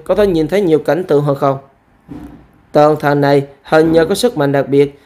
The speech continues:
thiên nhãn không thể nhìn thấu, thậm chí đến tinh thần lực cũng vô tác dụng ở đây. Nhìn kìa, là Thanh Mộc Nam Lâm. Thanh Mộc Nam Lâm tới rồi. Đây là Thanh Mộc Nam Lâm, thế lực trực thuộc Chinh Thông Nhất. Wow, đúng là Thanh Mộc Nam Lâm rồi.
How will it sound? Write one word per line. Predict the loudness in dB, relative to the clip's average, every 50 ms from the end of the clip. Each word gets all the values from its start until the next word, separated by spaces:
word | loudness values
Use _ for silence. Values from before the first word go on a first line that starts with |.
| _ _ -2
thiên | 0 0 0 2
nhãn | 2 2 0 0
không | 0 -2 -2 0
thể | 0 0
nhìn | 2 2 0 0
thấu, | 2 0 0 0 -2 -4 -6
thậm | -2 0 0 0 0
chí | 0 0 2 2
đến | 2 0 -2
tinh | -2 -4 -2
thần | -2 -2 -2 0
lực | 0 0 0 -2 -6 -6
cũng | -2 -2 0 0 0
vô | 2 2 2 2
tác | 2 -2 -4 -2
dụng | -2 -2 0 0
ở | 0
đây. | 0 0 -2 -4 -6 -14 _ _ _ _ _ _ _ _ _ _ _ -20 -20 _ _ _ _ _ -14 -12 -12 -12 -14 -16 -18 -20 -20 -20 -20 _ _ _ _ _ _ _ _ _ _ _ _ _ -20 -20 -20 -20 -20 -20 -20 _ -20 -20 -10 -2
Nhìn | 0 2 2 2 2
kìa, | 2 2 2 2 0 -4 -10 _ _ _ -2
là | 0 0
Thanh | 0 0 0 0 0
Mộc | 0 -2 0
Nam | -2 -2 0
Lâm. | 0 0 0 -2 -6 -12 _ _ _ _
Thanh | -2 0 0
Mộc | 2 0 -2 -2
Nam | -2 -2 0 0
Lâm | 0 0 0
tới | 0 0
rồi. | 0 0 0 0 -2 -6 -14 _ _ _ 0
Đây | 2 2 4
là | 2
Thanh | 2 0 0 0 0
Mộc | 0 -2 -2 -2
Nam | -2 -2 2
Lâm, | 2 2 0 0 -4 -12 -20 _ _ -2
thế | 0 2
lực | 2 2 0 2 2
trực | 0 0 2 2
thuộc | 0 -2 0 0
Chinh | -4 -2
Thông | -2 -2 -2 0
Nhất. | 0 -2 -2 -4 -12 _ _ _ _ _ _ _
Wow, | -2 0 2 2 2 0 -4 -10 _ _ _ _ _ _ _ _ _ _ _ _ _ _ -2
đúng | 2 2 2 4
là | 2 2 0
Thanh | 0 0 0 0
Mộc | 0 -2 -2 -2
Nam | -2 -2 -2
Lâm | -2 -4
rồi. | -2 -2 -2 -2 -2 -4